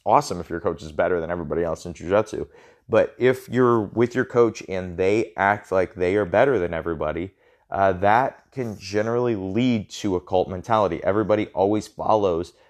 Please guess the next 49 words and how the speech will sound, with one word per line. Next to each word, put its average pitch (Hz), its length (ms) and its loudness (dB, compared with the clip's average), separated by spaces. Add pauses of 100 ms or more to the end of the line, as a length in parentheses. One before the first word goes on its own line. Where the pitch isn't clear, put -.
(140)
the - 60 -10
higher 92 320 0
belts. 90 340 0
I - 40 -8
was 90 140 -6
just 95 160 -8
on 95 120 -2
a 90 40 -2
podcast. 90 840 -2 (360)
Uh, 80 540 2
it 101 100 0
hasn't 95 280 0
come 92 140 -6
out 85 200 2
yet. 90 160 2
I'll 90 320 2
announce 90 480 -4
to - 100 -12
you 90 60 -6
guys 80 300 -2
when 82 80 -10
it 71 100 -16
does. 104 400 -2 (340)
Uh, 95 280 4
but 87 320 0
we 104 240 0
were 104 180 2
talking 98 460 -2
about, 85 560 2 (160)
it 117 80 0
was 117 140 2
a 107 60 2
fitness 98 380 -4
business 87 420 -8
podcast, 78 520 -2
so 78 120 -4
it - 60 -6
wasn't 87 300 -2
strictly 82 420 -4
jiu-jitsu. 78 540 -4 (320)
But 98 80 -2
we 107 120 4
were 117 100 2
talking 101 260 -2
about 92 200 0
how 92 140 -2
jiu-jitsu 85 460 -4
can 85 200 -8
make 85 360 -4